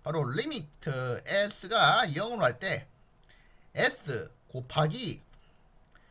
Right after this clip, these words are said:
S 제곱 플러스 이 에스 플러스 육분의 S 플러스 팔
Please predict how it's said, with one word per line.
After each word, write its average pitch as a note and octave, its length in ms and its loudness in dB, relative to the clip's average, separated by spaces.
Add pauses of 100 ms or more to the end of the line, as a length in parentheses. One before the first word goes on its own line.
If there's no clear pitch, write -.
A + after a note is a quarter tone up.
(540)
S C4 560 -2
제곱 G#3+ 400 0
플러스 G3+ 800 -4
이 B2+ 320 -4
에스 D#3 400 -2
플러스 D3 420 -4
육분의 E3 760 -4 (360)
S A#3 580 -2
플러스 F#3 360 -6
팔 A#2 500 4